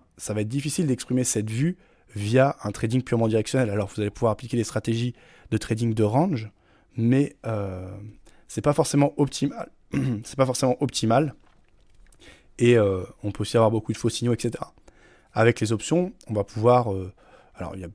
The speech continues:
beaucoup de types de, de stratégies différentes, mais par exemple, <clears throat> pardon,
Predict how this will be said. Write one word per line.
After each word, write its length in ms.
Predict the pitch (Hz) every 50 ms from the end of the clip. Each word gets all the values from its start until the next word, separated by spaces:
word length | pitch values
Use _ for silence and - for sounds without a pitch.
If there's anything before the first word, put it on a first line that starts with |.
| -
beaucoup 280 | 101 101 110 107 - 101
de 40 | -
types 180 | - 117 113
de, 120 | 110 104 101
de 140 | 101 104
stratégies 320 | 104 - - 104 - 107 104
différentes, 420 | 110 107 - - 147 160 156 -
mais 60 | 120
par 140 | 107 - 98
exemple, 420 | 101 101 - 113 110 - - 92 - - - - - - _ _ _ _ _ _ _ _ _ _ -
<clears throat> 40 | - - 139 - - - - 139 156 139 120 110 101 - _ _ _ _ _ _ _ _ _ _ _ _ _ _ _ _ - - -
pardon, 280 | 104 98 95 104 127